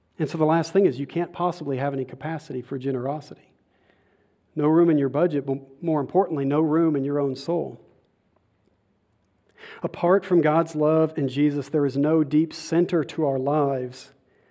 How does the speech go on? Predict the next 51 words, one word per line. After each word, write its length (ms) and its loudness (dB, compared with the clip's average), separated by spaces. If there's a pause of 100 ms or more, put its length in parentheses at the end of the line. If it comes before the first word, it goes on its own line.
(420)
And 140 4
it 60 2
makes 260 4
sense 260 4
that 100 -2
we 120 2
instead 380 2
have 180 0
to 80 -4
craft 600 -4
a 80 -2
different 400 -2
center 540 -6 (380)
to 100 -2
our 140 2
lives. 480 0
Maybe 220 6
other 220 4
cultures 460 2
have 160 0
other 380 2 (200)
centers 520 4
that 120 -2
they 140 2
come 240 -2
up 220 2
with, 200 2
but 120 -2
I 60 2
think 140 2
in 80 2
our 120 2
culture 380 -4
it's 120 -4
almost 400 0
always 480 0 (480)
money 460 6
or 320 0
money 500 2
adjacent. 640 -6 (1500)
But 80 -4
there's 200 2
a 40 -4
second 380 -2
way, 240 -2
and 100 -2
this 140 -4
is 80 -6
the 100 -2
way 200 2
of 160 -4